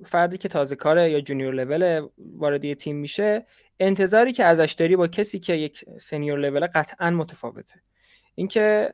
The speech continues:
اه، شما وقتی می‌بینی که یک جونیور مثلاً یک جایی از کد رو اشتباه کرده، هیچ وقت نمیری مثلاً بگی که «چرا اشتباه کردی؟ این اتفاق واسه چی پیش باید پیش بیومد؟ نباید پیش بیاد» و فلان اینا، که تو فضای تاکسیک خیلی زیادم هست.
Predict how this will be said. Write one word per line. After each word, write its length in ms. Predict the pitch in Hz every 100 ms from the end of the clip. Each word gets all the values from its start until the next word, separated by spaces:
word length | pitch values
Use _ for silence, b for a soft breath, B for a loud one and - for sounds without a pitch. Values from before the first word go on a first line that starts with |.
| -
اه، 420 | 175 170 160 135
شما 220 | - 175
وقتی 200 | 190 190
می‌بینی 260 | 190 180 180
که 100 | 185
یک 200 | 175 175
جونیور 480 | 160 165 160 175 202
مثلاً 320 | 180 170 165
یک 240 | 165 170 170
جایی 240 | 170 160 156
از 120 | -
کد 160 | 170 160
رو 60 |
اشتباه 340 | 160 - 160 160
کرده، 200 | 160 190
هیچ 200 | 208 220
وقت 140 | 214
نمیری 320 | 220 196 143
مثلاً 400 | 139 135 143 143
بگی 200 | 143 143
که 220 | 139 147 -
«چرا 240 | - 240
اشتباه 360 | 240 226 220 220
کردی؟ 300 | 214 214 208
این 140 | 208
اتفاق 380 | 202 202 208 202
واسه 140 | 185 175
چی 120 | 208
پیش 160 | 208
باید 220 | 202 190 190
پیش 200 | 190 -
بیومد؟ 280 | 190 175 180
نباید 240 | 190 190
پیش 220 | 190 -
بیاد» 220 | 185 175
و 20 | 170
فلان 260 | - 147
اینا، 260 | 143 170 - b b b
که 80 | 175
تو 60 |
فضای 300 | 175 160 165
تاکسیک 400 | 170 160 - 175
خیلی 180 | - 170
زیادم 500 | 147 147 143 139 131 151
هست. 220 | -